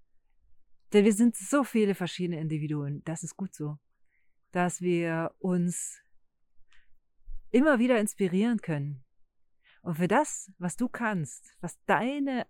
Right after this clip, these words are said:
einzigartige, dein einzigartiges Talent ist, da gibt es auch jemanden, der da einen Bedarf da-, dabei hat.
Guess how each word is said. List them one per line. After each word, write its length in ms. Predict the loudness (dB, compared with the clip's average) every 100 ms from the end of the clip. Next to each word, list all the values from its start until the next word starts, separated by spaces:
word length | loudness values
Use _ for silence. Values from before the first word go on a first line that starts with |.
| -4
einzigartige, 1300 | -2 0 0 -4 -8 -8 -6 -4 -4 -4 -4 -6 -12 -20 -6
dein 160 | -4
einzigartiges 760 | -2 -4 -4 -2 -2 -2 -8 -6
Talent 440 | -2 0 0 -2
ist, 400 | -8 -10 -12 -20 _ _ _ _ _ _ _ _ -6
da 100 | -4
gibt 240 | -2 -2
es 140 | -2 -2
auch 100 | -2
jemanden, 520 | 0 0 0 0 0
der 480 | 0 0 0 -2 -8 -20 _
da 120 | -4 -2
einen 220 | 0 2
Bedarf 380 | 2 0 -4 -4
da-, 140 | -6 -6 -4
dabei 280 | -2 -2 -4
hat. 280 | -6 -8